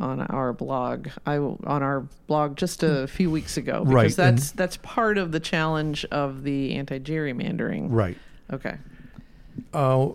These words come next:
Speaker 2: we've had a petition a couple of years ago to expand casino gaming, where they were using terms for different funds and, and just concepts where you could, as an everyday person,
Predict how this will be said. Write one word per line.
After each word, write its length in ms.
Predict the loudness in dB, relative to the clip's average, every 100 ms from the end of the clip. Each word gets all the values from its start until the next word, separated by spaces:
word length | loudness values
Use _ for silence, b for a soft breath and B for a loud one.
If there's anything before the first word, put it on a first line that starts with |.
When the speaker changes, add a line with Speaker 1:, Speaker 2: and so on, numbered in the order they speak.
| 2
Speaker 2:
we've 260 | 4 6
had 460 | 6 6 6 2 -8 -14 -20 -20 -20 -20 -20 -20 -20 -20 -10 -4
a 160 | -2
petition 760 | 4 4 6 4 8 8 8 6
a 120 | 2
couple 400 | 2 2 4 4
of 100 | 4
years 340 | 6 6 6
ago 340 | 4 4 4 4
to 180 | 2 2
expand 540 | 2 -2 4 6 6
casino 480 | 2 0 2 4 4
gaming, 560 | 4 4 6 4 2 0 b b b b 2
where 240 | 8 8
they 200 | 8 6
were 140 | 6 6
using 640 | 6 6 6 6 6 2 -2
terms 920 | 2 6 8 8 6 4 2 0 -4
for 460 | -4 2 4 4 2
different 380 | 0 0 -4
funds 600 | 0 4 6 6 4 0 -6 b b b b b 0
and, 840 | 2 4 4 2 2 2 0 -4 -2
and 140 | 0
just 200 | 0 -2
concepts 920 | 2 4 6 4 2 0 -4 -8 -8 -12 b b b 0
where 160 | 8 10
you 160 | 10
could, 420 | 8 8 8 6 0
as 160 | 2 4
an 200 | 2 2
everyday 340 | 2 4 4 2
person, 640 | 4 2 4 4 4 2